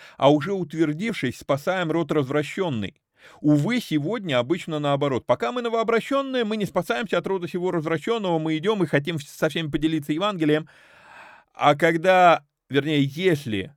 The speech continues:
нас это, ну, н-, как бы не подорвало, мы, ну, нас не увели от Бога, да, если мы утвердились в Боге,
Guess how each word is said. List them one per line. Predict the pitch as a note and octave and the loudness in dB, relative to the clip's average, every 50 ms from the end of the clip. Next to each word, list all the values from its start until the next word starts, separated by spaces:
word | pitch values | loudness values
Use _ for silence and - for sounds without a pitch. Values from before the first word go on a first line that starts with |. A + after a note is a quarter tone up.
| _ _ _ _ - | _ _ _ _ -8
нас | A#2+ C3+ C#3 C3+ - | -4 -4 -4 -2 -2
это, | C3+ A#2+ - C3 A#2+ A#2 A#2 - | -4 -4 -2 0 0 0 0 0
ну, | C3+ B2+ A2+ | -2 -4 -6
н-, | G#2 G2+ G#2 A2 A#2+ B2 B2+ B2+ C3 A#2 - | -6 -6 -8 -8 -8 -6 -8 -8 -8 -10 -8
как | - A#2+ G#2 | -6 -6 -6
бы | G2+ A2 | -4 -4
не | A2 A#2+ B2+ | -4 -4 -4
подорвало, | - C#3 B2 B2 B2+ B2+ B2+ C#3 C#3+ D3 D3 C3 | -4 -4 -2 -2 -2 0 0 0 2 2 0 0
мы, | A2+ A2 A#2 B2 A#2+ A#2 - B2 | 0 -2 -2 -4 -4 -6 -8 -8
ну, | B2+ A#2+ A2 G#2 | -8 -6 -6 -4
нас | G#2+ A#2 A2+ - | -6 -6 -8 -6
не | B2+ B2 | -6 -6
увели | A#2+ A#2 B2 B2+ B2+ A#2+ | -6 -6 -6 -6 -4 -6
от | B2 C#3+ D#3+ | -6 -8 -8
Бога, | F3+ A#3+ B3 A3+ F3+ C3 | -8 -8 -6 -4 -4 -2
да, | B2 C3 C3 | 0 0 -2
если | C3 B2+ E3 E3+ - - C3 | 0 0 0 0 0 -4 -6
мы | A#2+ A#2 A#2 | -6 -6 -8
утвердились | A#2 - - B2 C3 B2+ C#3+ E3 A3+ B3 A3 E3+ C3+ B2 | -10 -10 -6 -6 -6 -6 -6 -8 -8 -4 -2 -2 -2 -2
в | B2 B2+ | -4 -4
Боге, | C#3 C#3 B2+ C#3 C3+ C#3+ | -4 -2 -2 -4 -6 -8